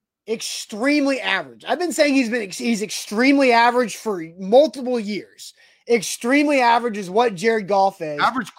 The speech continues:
Speaker 2: extremely average, av-, average quarterbacks are not busts.
Speaker 1: You don't draft extremely average guys number one overall after you s-, trade six draft picks to go get that extremely average guy, then pay him a bunch of money,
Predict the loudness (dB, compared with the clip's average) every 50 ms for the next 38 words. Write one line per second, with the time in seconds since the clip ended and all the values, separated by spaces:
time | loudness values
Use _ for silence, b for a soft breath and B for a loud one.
0 | -6 -6 -6 -4 -4 -2 -2 0 2 2 4 2 2 0 -2 -4 -2 2 2 2
1 | 2 2 0 0 0 0 0 -4 -8 -6 -6 -4 -2 -2 -2 -2 -2 -4 -6 -6
2 | -6 -6 -4 -2 -2 -2 -2 -2 -4 -10 -16 -4 0 4 4 4 4 2 -2 0
3 | 2 4 6 6 6 4 2 0 -4 -6 -6 -6 -6 -6 -4 -2 0 2 4 4
4 | 4 4 4 4 2 -2 0 2 4 4 4 4 2 0 -2 0 0 2 2 2
5 | 2 0 0 0 0 2 4 6 6 6 4 4 0 -2 -4 -6 -6 -8 -10 _
6 | _ -18 -16 -16 -18 -18 _ -20 -16 -14 -6 0 2 2 2 0 -2 -8 -8 -6
7 | -6 -6 -6 -6 -4 -2 0 0 -2 -2 -4 -6 -6 -6 -4 -4 -2 -2 -2 -2
8 | -2 -2 -4 -6 -6 -10 -10 -10 -8 -6 -4 -2 -2 -2 -4 -6 -4 0 2 2
9 | 2 2 0 -4 -6 B B B -4 0 0 0 0 -2 -2 -2 -2 0 0 0
10 | 0 0 0 -2 -4 -2 -2 0 -2 -2 -6 -8